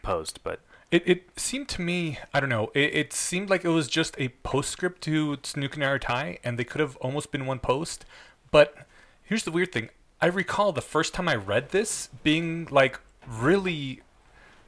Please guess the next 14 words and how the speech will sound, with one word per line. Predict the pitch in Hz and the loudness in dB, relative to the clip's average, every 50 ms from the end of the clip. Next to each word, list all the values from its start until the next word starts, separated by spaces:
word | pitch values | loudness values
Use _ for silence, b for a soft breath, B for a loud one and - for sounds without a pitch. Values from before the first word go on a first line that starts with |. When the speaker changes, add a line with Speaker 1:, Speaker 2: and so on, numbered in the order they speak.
| b _ - | b _ -4
Speaker 2:
I | - | -2
don't | 202 208 | 2 4
know | 208 190 165 131 180 | 6 6 6 6 4
if | - - - | 0 -2 -2
moved | 127 143 185 208 - 180 | 0 0 0 2 2 0
is | 143 123 | 0 4
the | 143 | 6
right | 135 147 143 139 123 | 8 8 8 8 6
word, | 110 135 180 190 156 127 113 | 8 10 10 10 10 8 6
but | - - | 8 8
I | 143 | 8
was | 143 123 | 8 8
like, | 143 135 120 - - | 6 6 4 4 4
"Yeah, | 196 214 240 226 185 147 123 104 95 | 4 6 8 8 8 6 6 2 0